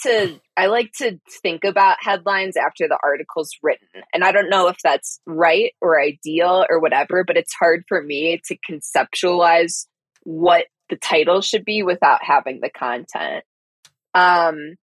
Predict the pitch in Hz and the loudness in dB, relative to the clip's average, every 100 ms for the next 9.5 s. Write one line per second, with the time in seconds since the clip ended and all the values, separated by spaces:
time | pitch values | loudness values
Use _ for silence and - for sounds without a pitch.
0 | _ _ _ _ _ _ _ _ - 190 | _ _ _ _ _ _ _ _ -2 -2
1 | - - 196 190 233 - 214 196 - 196 | -4 2 4 4 2 0 -2 -2 -4 -2
2 | 185 - - - - 185 185 - - - | -2 -6 -18 -14 -6 -2 -2 -6 -10 -8
3 | 180 185 180 165 170 - 165 180 170 - | -6 -4 -4 -2 -4 -2 0 2 0 -8
4 | 160 - 208 208 196 180 196 247 - 180 | -12 -10 -6 -2 -2 -2 -6 -4 -2 -2
5 | 185 202 180 185 180 170 175 170 160 156 | 0 0 2 2 2 2 -2 -6 -4 0
6 | 160 202 190 - - 180 170 160 156 - | 2 2 0 -6 -8 -4 -2 0 0 0
7 | 160 _ _ - 190 160 165 170 - - | -4 _ _ -2 2 2 2 -6 -12 -6
8 | 170 165 156 160 147 160 180 175 175 202 | -4 -4 -6 -6 -4 -4 0 2 2 0
9 | 151 160 156 151 | -2 0 0 -2